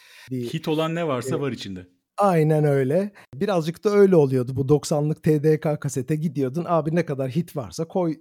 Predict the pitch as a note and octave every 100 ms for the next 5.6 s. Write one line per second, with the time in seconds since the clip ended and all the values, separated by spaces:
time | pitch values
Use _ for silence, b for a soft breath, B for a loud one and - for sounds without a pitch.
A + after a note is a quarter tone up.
0 | C#3+ C#3 B2 A#2+ B2+ B2 C3 B2+ - D3+
1 | C#3+ D#3+ C#3+ C#3 C#3 C#3 C#3 C3 B2+ B2+
2 | B2 B2 B2 A#2+ A#2+ A2+ A#2 A2+ C#3+ G3+
3 | B B B B _ F3+ D#3 - D#3+ D3
4 | D#3 D3 - D3+ - C#3+ C#3+ C#3 C#3+ C#3+
5 | C3+ C#3+ C3 C#3 D3 D3